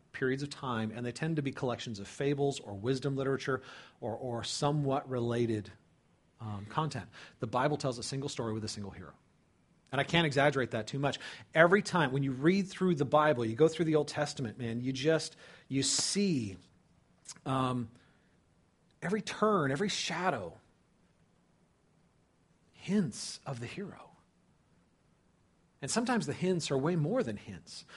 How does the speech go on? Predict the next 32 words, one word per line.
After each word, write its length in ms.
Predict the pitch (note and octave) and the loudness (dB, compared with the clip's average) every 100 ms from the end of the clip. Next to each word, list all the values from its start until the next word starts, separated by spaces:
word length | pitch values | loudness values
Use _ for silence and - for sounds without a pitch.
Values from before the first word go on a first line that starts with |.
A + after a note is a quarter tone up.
| - | -6
Sometimes 400 | G#3 A3 G#3+ F3+ | -2 0 -2 -2
it 100 | - | -4
comes 240 | F#3+ D3 | -4 -2
right 260 | C#3 E3 F3 | -6 -6 -6
out 140 | F3+ | -6
and 100 | D#3 | -6
tells 320 | - E3+ G3+ | -6 -4 -2
you 100 | D#3 | 0
exactly 440 | B2 D3+ D3+ D#3+ D#3+ | -2 -4 -4 -2 -2
who 140 | E3 | -2
he's 100 | D3+ | -2
going 240 | B2+ E3+ | -4 -6
to 80 | C#3+ | -6
be. 420 | - F#3 G#3+ F2+ - _ _ _ _ - | -6 -4 -4 -6 -10 _ _ _ _ -10
Right? 120 | C3+ | -6
You 60 | D#3+ | -4
got 140 | D3+ | -4
passages 500 | - G#3 F#3+ D#3+ B2+ | 0 0 0 -4 -4
like 180 | B2 A#2+ | -4 -4
Isaiah 360 | B2+ C3+ F3+ | -4 -2 -2
fifty-three, 840 | - C#3 C3+ A#2+ - - D#3 G#3+ C3+ | -2 -4 -4 -8 -8 -6 0 2 0
where 140 | A2+ | -2
a 360 | - - - - | -8 -16 -14 -10
thousand 300 | E3+ E3 F#3 | -8 -6 -4
years 200 | F#3+ E3+ | -2 2
in 60 | |
advance, 460 | D3+ C3 F#3 D#3+ - | 0 0 -4 -6 -6
man, 220 | D3 C#3 | -6 -2
basically 360 | D#3+ E3 D3+ C3 | -2 -2 -2 -4
Isaiah 320 | B2+ C3+ D#3+ | -2 -2 -2
is 140 | A#2+ | 0
like, 220 | C3 A#2 | -2 -4